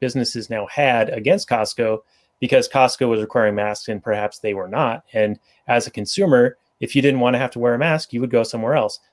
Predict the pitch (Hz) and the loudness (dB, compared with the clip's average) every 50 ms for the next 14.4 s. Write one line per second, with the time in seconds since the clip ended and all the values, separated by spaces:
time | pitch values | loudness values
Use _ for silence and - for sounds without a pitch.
0 | _ _ - 123 117 120 127 131 135 147 165 143 120 113 113 - - _ _ _ | _ _ -2 2 2 4 4 4 4 4 4 4 4 4 2 0 -2 _ _ _
1 | _ - 127 120 123 120 113 110 113 110 113 110 110 110 107 107 104 101 98 - | _ 0 0 2 2 2 0 0 0 0 0 0 -2 -2 -4 -6 -6 -6 -8 -10
2 | - - - - - 120 101 101 - 120 143 131 120 117 113 110 110 104 - 113 | -12 -12 -10 -8 -6 -8 -8 -4 0 2 2 4 4 4 2 0 -2 -4 -4 -4
3 | 107 101 - - 107 - - - - - 170 196 - 120 101 110 104 104 104 107 | -4 -4 -6 -8 -10 -10 -10 -12 -6 -2 0 2 2 2 2 2 0 0 0 -4
4 | - _ _ _ _ _ _ - 113 110 107 107 107 104 104 104 104 101 101 101 | -8 _ _ _ _ _ _ -2 0 2 2 2 2 0 0 -2 -2 -2 0 -2
5 | 104 101 - - 107 104 104 113 120 117 107 104 - - 113 - 113 104 110 107 | -4 -6 -4 -2 -2 -2 -2 -2 0 0 0 0 0 -6 -12 -10 -8 -4 -2 0
6 | 110 107 104 - 127 107 104 - _ _ _ _ _ _ _ _ _ _ _ _ | 0 0 -2 -2 -4 -4 -4 -6 _ _ _ _ _ _ _ _ _ _ _ _
7 | _ _ _ _ _ _ _ _ _ _ - 170 - - _ - 147 160 175 170 | _ _ _ _ _ _ _ _ _ _ -18 -18 -18 -14 _ 2 4 6 6 6
8 | 160 156 156 147 143 139 - 165 147 127 117 120 117 131 127 135 135 135 131 127 | 6 4 2 0 0 -2 0 2 2 2 4 4 4 4 4 6 6 6 4 4
9 | 120 120 - 127 123 131 143 147 143 - 160 165 156 160 - 139 123 113 113 107 | -2 -4 -2 -2 0 0 0 -2 -2 -2 -2 -2 -2 -2 -4 -6 -6 -6 -8 -6
10 | - 131 123 117 107 113 117 110 113 110 110 - 123 120 120 - 135 139 135 120 | -4 -4 -4 -4 -4 -4 -4 -4 -4 -4 -6 -6 -6 -6 -4 -4 -4 -4 -2 -4
11 | 110 - - 135 117 - - - 123 117 113 113 113 107 - - 165 175 175 170 | -4 -6 -8 -12 -12 -8 -4 0 0 2 2 0 -2 -2 0 4 6 6 6 6
12 | 160 160 143 - 143 135 127 - 143 127 123 120 120 - _ _ _ - 127 120 | 4 2 0 2 2 2 2 2 2 2 2 0 -2 -6 _ _ _ -4 -2 -2
13 | 123 143 131 117 110 113 113 113 110 127 143 - - 139 123 117 110 107 95 123 | 0 0 -2 -4 -2 -2 -2 -2 0 0 -2 -2 0 0 0 0 0 2 4 4
14 | 123 135 147 175 202 208 208 | 4 4 2 0 -4 -4 -6